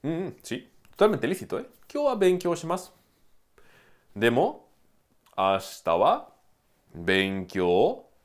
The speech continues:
shimasen. Mm, pero ashita wa, mañana, no estudiaré. Masen, shimasen. ¿El qué? Benkyou.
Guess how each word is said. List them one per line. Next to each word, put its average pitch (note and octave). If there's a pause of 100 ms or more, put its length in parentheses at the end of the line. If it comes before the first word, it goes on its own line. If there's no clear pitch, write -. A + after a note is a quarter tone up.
(160)
shimasen. F#2 (460)
Mm, G#3 (440)
pero A2
ashita F2+
wa, A#2
mañana, D3+ (600)
no G3+
estudiaré. B2+
Masen, A#3 (340)
shimasen. D#3
¿El G#2
qué? -
Benkyou. G#2